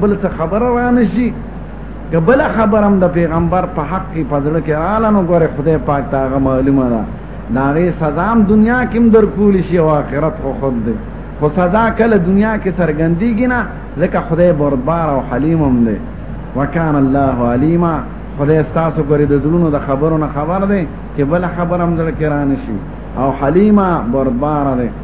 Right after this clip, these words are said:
سزا که در نه کړي، نو دا ونه وایه چې خبر نه دی. «لا يحل لك النساء من بعد.» نه دي روا تا لره بیبیانې پس د دوی نه.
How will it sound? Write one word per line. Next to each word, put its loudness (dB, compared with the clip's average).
سزا 0
که 2
در 2
نه 4
کړي، -2
نو 2
دا 0
ونه 2
وایه 2
چې -4
خبر 2
نه 2
دی. -2
«لا 4
يحل 2
لك 0
النساء 0
من 2
بعد.» -2
نه 6
دي 4
روا 2
تا 0
لره 2
بیبیانې 0
پس -4
د 0
دوی 2
نه. 0